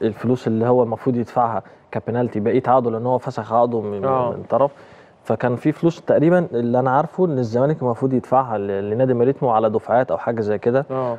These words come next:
Speaker 2: ما
Speaker 1: وتقريبًا ما
Speaker 2: دفعوهاش.
Speaker 1: اتدفعتش،
Speaker 2: فبقت
Speaker 1: فحصل بقى
Speaker 2: الموضوع كبر.
Speaker 1: فلما بتدفعش بيبقى في قواضي وحاجات دي ما بتدفعش، بيحصل فيه بقى percentage زيادة، وبتفضل
Speaker 2: مم.
Speaker 1: تتضاعف بقى.
Speaker 2: مم. طيب، فترة ال-، المنتخب أنت انضميت مع برادلي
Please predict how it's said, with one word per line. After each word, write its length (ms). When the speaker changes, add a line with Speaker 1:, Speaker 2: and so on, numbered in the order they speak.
Speaker 2:
ما 80
Speaker 1:
وتقريبًا 380
ما 160
Speaker 2:
دفعوهاش. 60
Speaker 1:
اتدفعتش، 560
Speaker 2:
فبقت 380
Speaker 1:
فحصل 300
بقى 180
Speaker 2:
الموضوع 300
كبر. 220
Speaker 1:
فلما 340
بتدفعش 520
بيبقى 240
في 240
قواضي 320
وحاجات 300
دي 120
ما 120
بتدفعش، 600
بيحصل 280
فيه 180
بقى 300
percentage 380
زيادة، 480
وبتفضل 360
Speaker 2:
مم. 60
Speaker 1:
تتضاعف 480
بقى. 120
Speaker 2:
مم. 140
طيب، 260
فترة 340
ال-، 300
المنتخب 540
أنت 180
انضميت 500
مع 100
برادلي 440